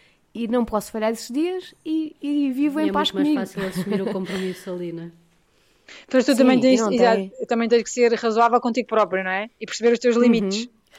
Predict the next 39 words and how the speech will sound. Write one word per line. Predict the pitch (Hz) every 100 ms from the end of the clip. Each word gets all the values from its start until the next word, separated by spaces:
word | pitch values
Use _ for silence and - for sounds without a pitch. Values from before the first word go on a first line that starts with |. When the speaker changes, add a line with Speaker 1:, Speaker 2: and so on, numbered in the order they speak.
| - 143
Speaker 1:
Claro. | 254 349 - - _ - _ _ _
<laughs> | 202 208 - 175 156 202 208 - - -
Senão | - 302
Speaker 3:
Não, | 349
Speaker 1:
eu |
Speaker 3:
sim, | 311
Speaker 1:
ia | 359
estar | 302 202
Speaker 3:
é |
Speaker 1:
sempre | 220 294
Speaker 3:
isto, | 262 -
é, | 247
é | 247
Speaker 1:
frustrada, | 233 302 262
Speaker 3:
assim. | 214
Speaker 1:
não | 190
é? | 180 170 -
Speaker 3:
Exato, | 294 247 370 - 208
Speaker 1:
Ia |
Speaker 3:
é | 262
Speaker 1:
estar | 233
Speaker 3:
porque | 285 -
senão | 302 311
Speaker 1:
frustrada | 311
Speaker 3:
tu | 330
Speaker 1:
porque | 330
não | 302
fazia | 339 269 285
Speaker 3:
boicotas-te. | 330 349 294
Speaker 1:
e | 240 233 - _ _ _
Speaker 3:
Sim. | - 233 190
Speaker 1:
Exatamente. | 196 165 143 _ _ _ -
Speaker 3:
Exato. | 185 175 208
Speaker 2:
Sim, | 175 160
com | 190
bebés | 185 185 196
pequeninos | 196 - 214 214 214
a | 220
prioridade, | 214 208 196 214 214